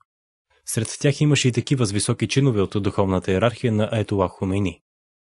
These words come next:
Иракски войник се усмихна пред камерите на C B S и се похвали:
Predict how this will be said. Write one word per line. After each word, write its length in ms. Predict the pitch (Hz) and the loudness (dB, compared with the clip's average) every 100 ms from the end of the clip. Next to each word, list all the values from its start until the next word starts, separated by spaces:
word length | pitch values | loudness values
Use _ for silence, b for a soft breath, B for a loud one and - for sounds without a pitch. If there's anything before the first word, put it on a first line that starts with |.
| _ _ _ - | _ _ _ 0
Иракски 420 | 117 92 - 110 | 2 2 0 0
войник 480 | 95 95 117 - - | 2 2 0 -2 -6
се 120 | - | -2
усмихна 420 | 101 - 98 95 | -2 -2 -4 -2
пред 260 | 90 92 - | -2 -4 -4
камерите 400 | 98 90 90 - | -4 -2 -2 -4
на 100 | 90 | -4
C 180 | - 98 | -6 -6
B 160 | 90 107 | -4 -2
S 220 | - - | -4 -6
и 100 | 110 | -6
се 180 | - 113 | -4 -4
похвали: 380 | 104 - - | -4 -6 -8